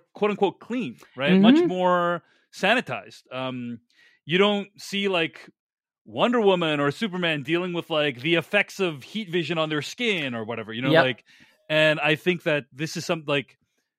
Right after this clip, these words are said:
Speaker 1: that's something all, all, typically using powers has, comes with some kind of cost.
Speaker 2: Yeah.
Speaker 1: Uh, in The Boys and with, in Gen V, and, um, often that, that cost is either psychological or it's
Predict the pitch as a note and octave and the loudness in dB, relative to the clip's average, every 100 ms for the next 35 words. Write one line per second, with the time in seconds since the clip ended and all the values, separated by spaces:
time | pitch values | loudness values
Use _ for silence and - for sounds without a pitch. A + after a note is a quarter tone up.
0 | _ _ _ - E3+ - F#3 F3 E3 D3+ | _ _ _ -2 -2 0 0 2 0 0
1 | D#3+ E3+ A#3 G3+ - E3 D#3+ D#3+ - C#4+ | -2 4 4 2 -6 -14 -16 -20 -2 0
2 | A#3+ - C#3 A#2+ C3 C3 _ _ _ _ | 2 -2 -4 -4 -6 -10 _ _ _ _
3 | _ D3 D3+ A3+ G3+ F#3+ - G3 E3 C#3+ | _ -8 0 0 0 -2 0 2 2 2
4 | E3+ D#3+ - G3 E3 - G#3 G3 F#3 C#3+ | 0 -2 -2 -2 -2 -2 -2 0 -2 -4
5 | - D#3+ - - - E3+ E3+ C3+ _ _ | -6 -6 -6 -10 -4 0 0 0 _ _
6 | - C3 B2+ C3+ D3 D3 C#3 C3+ A#2+ C#3+ | -4 0 0 0 -2 0 -2 -6 -2 0
7 | C#3+ D3 C#3+ C3 C3 A#2+ C3+ B2+ C3+ B2 | 4 4 4 0 -6 -6 -4 -2 0 -2
8 | A#2 C3 A2+ A2+ C3 B2+ B2 A#2 - _ | -2 -4 -2 -4 -4 -4 -4 -8 -12 _
9 | _ - B2 B2 A#2 A#2+ D3+ F3 E3+ D3+ | _ -8 -6 -4 -6 0 0 0 -2 -2
10 | - C#3 - D3 - E3+ D#3 - C3+ C3+ | -4 -10 -4 -2 0 0 0 -2 -4 -2
11 | B2+ - C3+ C3+ G3 G3+ G3 G3 F3+ E3+ | -2 -6 -4 2 4 2 2 2 2 2
12 | C#3+ C#3+ C3+ A2+ - | 0 0 -2 -4 -14